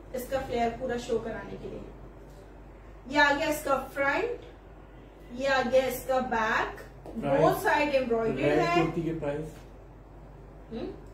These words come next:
Speaker 2: रेड कुर्ती के प्राइस?
Speaker 1: रेड कुर्ती भी सिक्सटीन हंड्रेड की, सिक्सटीन हंड्रेड की शर्ट है,
Speaker 2: जी।
Speaker 1: सोलह सौ रुपए की शर्ट।
Speaker 2: तसव्वुर आसिफ ऐड कर लिया आपको।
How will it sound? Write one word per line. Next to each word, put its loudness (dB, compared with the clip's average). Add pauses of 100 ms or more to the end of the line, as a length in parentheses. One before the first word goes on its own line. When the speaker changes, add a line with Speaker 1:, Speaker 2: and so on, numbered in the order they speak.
(140)
Speaker 2:
रेड -4
कुर्ती -4
के -4
प्राइस? -10
Speaker 1:
रेड 6
कुर्ती -2
भी 0
सिक्सटीन -2
हंड्रेड 2
की, -8
सिक्सटीन -4
हंड्रेड 2
की -6
शर्ट 0
है, -8 (320)
Speaker 2:
जी। -4
Speaker 1:
सोलह 6
सौ 2
रुपए 0
की -2
शर्ट। -4
Speaker 2:
तसव्वुर 4
आसिफ 4
ऐड 6
कर 6
लिया 10
आपको। -4